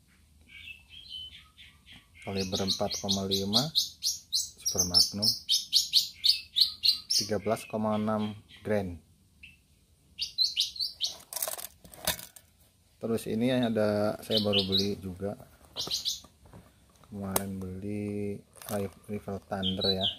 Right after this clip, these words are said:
Ini, ini harganya lumayan murah, ini cuman seratus sepuluh ribu,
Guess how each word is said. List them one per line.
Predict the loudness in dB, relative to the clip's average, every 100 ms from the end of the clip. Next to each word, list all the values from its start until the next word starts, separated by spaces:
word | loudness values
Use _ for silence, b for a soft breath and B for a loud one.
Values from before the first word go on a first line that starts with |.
| -4
Ini, | 0 0 -2 -8 -20 b b b b b _ _ -20 _ -18 -4
ini | -2 0
harganya | 2 2 2
lumayan | 2 4 4 4
murah, | 4 0
ini | 0 -2 -2 -6 -8 -8 -10 -10 -10 -14 -14 _ -20 _ -20 -20 -20 -20 _ -20 -20 -20 -20 -20 -20 _ _ _ -20 -20 -20 _ -12
cuman | -4 -2 -2
seratus | -2 -2 -2 -6
sepuluh | -8 -4 -2
ribu, | -2 -2 -2 -4